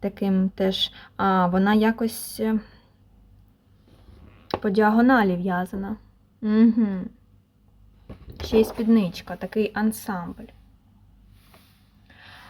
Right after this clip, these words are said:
А, все, дівчата, це була остання модель. Мені здається, досить непоганий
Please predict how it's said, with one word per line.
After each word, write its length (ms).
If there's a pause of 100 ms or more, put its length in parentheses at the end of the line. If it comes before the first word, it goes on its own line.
(140)
А, 300
все, 360
дівчата, 420
це 180
була 240
остання 600
модель. 540 (160)
Мені 340
здається, 680 (180)
досить 540
непоганий 840